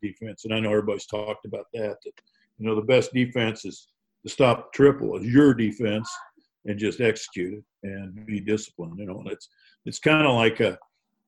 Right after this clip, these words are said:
a marathon race, you know. You just say, "We're gonna be able to run longer and harder than you are gonna be able to execute the fundamentals you've only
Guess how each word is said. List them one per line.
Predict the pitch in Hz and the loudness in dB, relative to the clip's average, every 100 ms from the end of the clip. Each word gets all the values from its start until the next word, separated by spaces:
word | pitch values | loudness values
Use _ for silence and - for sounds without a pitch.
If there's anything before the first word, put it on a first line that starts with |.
| _ _ _ - | _ _ _ -6
a | 107 | 0
marathon | 117 135 127 127 104 104 107 - | 4 6 6 4 2 0 -4 -4
race, | 113 131 127 110 - | 4 6 4 2 -4
you | 107 | -4
know. | 110 110 113 | -2 -2 -2
You | 113 113 135 | -4 0 0
just | 120 - | 0 0
say, | 127 | 4
"We're | 113 127 | 6 6
gonna | 127 | 6
be | 113 | 6
able | 113 104 | 4 4
to | 107 | 0
run | 120 110 | 0 0
longer | 120 127 104 101 | 0 0 2 2
and | 104 | 2
harder | 123 131 107 104 107 - _ _ - | 2 2 4 2 0 -8 _ _ 0
than | 107 | 2
you | 117 139 135 | 4 4 6
are | 110 107 | 6 6
gonna | 117 101 | 4 2
be | 113 | 2
able | 107 104 | 2 2
to | 98 90 _ _ _ - | -2 -4 _ _ _ -2
execute | 117 - - 120 104 - - - | -2 -2 -4 -2 -2 -6 -14 -12
the | 90 | -2
fundamentals | 131 110 117 120 101 | 0 2 2 2 0
you've | 107 | 0
only | 107 104 | 0 -2